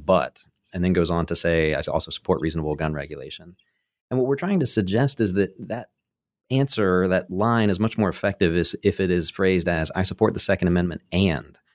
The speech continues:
reasonable gun regulation," because otherwise it sounds like rights and regulation are, you know, contradistinctions and that, uh, you have to really struggle to accommodate them both, when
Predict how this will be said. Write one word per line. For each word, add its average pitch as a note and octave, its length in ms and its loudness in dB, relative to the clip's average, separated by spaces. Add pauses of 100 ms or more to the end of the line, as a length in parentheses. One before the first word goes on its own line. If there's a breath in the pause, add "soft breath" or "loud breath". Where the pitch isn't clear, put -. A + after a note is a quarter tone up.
(200)
reasonable E2+ 360 2
gun D#2 200 2
regulation," C2 600 -4
because A#2 400 2
otherwise A2+ 360 0
it - 80 -8
sounds G2 220 2
like F2 200 -2 (220)
rights F#2 340 0
and F#2 100 2
regulation F2 680 2
are, D#2+ 840 2
you E2 120 -6
know, D#2 300 -8 (240)
contradistinctions G2 760 2
and F2 100 0
that, E2+ 140 -4
uh, D2 260 -6
you F#2 100 0
have F#2 100 0
to F#2 80 0
really G2 220 6
struggle G#2 400 0
to F2 120 -2
accommodate D#2+ 460 0
them D#2+ 140 -2
both, D2+ 300 -4
when E2+ 220 -6